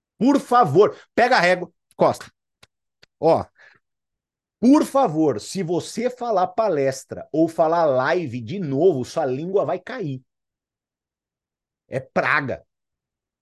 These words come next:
Mas eu digo uma coisa, assim, ó, a la-, vai ter uma live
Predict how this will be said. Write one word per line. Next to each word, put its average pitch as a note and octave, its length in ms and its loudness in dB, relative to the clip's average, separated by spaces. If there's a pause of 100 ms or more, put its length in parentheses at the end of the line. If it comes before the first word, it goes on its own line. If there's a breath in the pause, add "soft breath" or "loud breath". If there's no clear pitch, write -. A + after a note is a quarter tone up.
(680)
Mas D#3+ 200 0
eu G#3 80 4
digo G3+ 240 -4
uma C4+ 120 0
coisa, D3 400 0
assim, F3 420 -6
ó, F2 200 -8 (420)
a G#3+ 140 2
la-, D3 340 2
vai E3 280 0
ter F#3 160 -2
uma G3+ 240 -4
live A#2 1000 -8